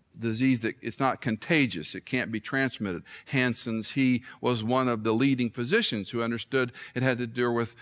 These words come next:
neuropathic pain reception, and that's why he wrote the book, The Gift of Pain. Because a leper, uh, uh, can be pushing a broom or shoveling, uh, all day long, and he or she doesn't know a blister's developing,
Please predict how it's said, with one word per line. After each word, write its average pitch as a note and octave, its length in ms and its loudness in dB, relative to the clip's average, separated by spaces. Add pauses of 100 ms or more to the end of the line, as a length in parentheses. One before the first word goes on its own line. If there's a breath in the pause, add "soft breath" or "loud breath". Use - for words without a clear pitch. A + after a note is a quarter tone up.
(160 loud breath)
neuropathic A#2 800 2 (140)
pain D#3+ 360 0
reception, F2+ 640 -4 (360 loud breath)
and G#2+ 240 0
that's B2 220 0
why A#2 100 2
he A#2 160 2
wrote G#2+ 260 0
the G#2+ 60 -8
book, G#2 240 -6
The G#2+ 100 -4
Gift G#2 300 -4
of G2 100 -8
Pain. G#2+ 580 -4 (960 loud breath)
Because E3 360 2
a C#3+ 120 2
leper, D3 520 4 (220 loud breath)
uh, C2 140 -2 (180)
uh, C2+ 240 -2 (240)
can C#3+ 180 2
be C3 120 2
pushing D3+ 340 0
a A#2+ 60 0
broom D3+ 280 2
or B2 60 2
shoveling, B2+ 640 0 (240 loud breath)
uh, - 40 -4
all B2 340 4
day B2 180 4
long, B2 560 4 (220 loud breath)
and B2+ 320 2
he D#3 160 2
or C#3+ 100 2
she D3+ 400 2 (180 loud breath)
doesn't D3 380 2
know F3 340 6
a C3 80 4
blister's A#2+ 420 -2
developing, A2 560 0